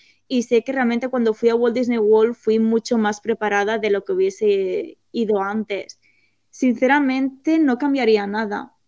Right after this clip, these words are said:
Luego, todo está por ver proyectos de futuro, porque también, pues, siempre gusta cambiar un poco,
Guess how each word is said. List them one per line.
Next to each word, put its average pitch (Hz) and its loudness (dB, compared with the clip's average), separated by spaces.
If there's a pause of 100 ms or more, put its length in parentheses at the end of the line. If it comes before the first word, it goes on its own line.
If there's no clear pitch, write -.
(340)
Luego, 277 2
todo 302 0
está 302 -2
por 285 -4
ver 302 -2
proyectos 254 0
de 294 0
futuro, 214 0 (420)
porque 208 0
también, 226 -2
pues, 254 -2
siempre 233 -2
gusta 254 -4
cambiar 220 0
un 233 2
poco, 220 -2